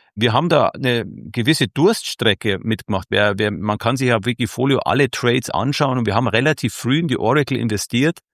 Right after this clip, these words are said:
haben warten müssen, leichte Gewinne gemacht. Wir haben sie dann leicht rebalanced und haben vor den Zahlen aber nochmal zugegriffen und haben jetzt nach den Zahlen wieder leicht verkauft und wir sind wieder dran. Die wird wieder die größte Position werden,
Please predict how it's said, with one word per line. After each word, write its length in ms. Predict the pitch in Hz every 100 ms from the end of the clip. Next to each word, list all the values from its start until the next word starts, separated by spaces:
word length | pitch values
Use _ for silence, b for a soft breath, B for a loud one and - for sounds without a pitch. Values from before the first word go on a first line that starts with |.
| _
haben 160 | - 110
warten 380 | 90 113 - 139
müssen, 440 | 147 - 160 160 -
leichte 460 | 82 107 135 139
Gewinne 360 | 127 117 135 139
gemacht. 380 | 123 131 - - _ -
Wir 140 | 92 95
haben 140 | 113
sie 100 | 117
dann 200 | 104 104
leicht 440 | 98 95 131 -
rebalanced 800 | 123 143 139 135 131 131 - -
und 160 | - 107
haben 140 | 110
vor 320 | - - 139 151
den 180 | 131
Zahlen 440 | - - 107 131 131
aber 180 | 110 113
nochmal 260 | 113 113
zugegriffen 880 | - 156 160 117 101 113 - 156 151 _
und 360 | 107 110 98 110
haben 160 | 117
jetzt 180 | 113 -
nach 300 | 110 113 147
den 160 | - 123
Zahlen 340 | - 117 113
wieder 140 | 107 107
leicht 460 | 98 101 123 -
verkauft 600 | 113 - 101 113 160 -
und 160 | - 110
wir 100 | 113
sind 220 | 127 127
wieder 200 | 113 107
dran. 400 | 98 101 131 131
Die 160 | 104 104
wird 180 | 110
wieder 200 | 101 107
die 180 | 101 107
größte 340 | - 113 - 110
Position 640 | 110 104 101 - 104 95
werden, 340 | 104 131 143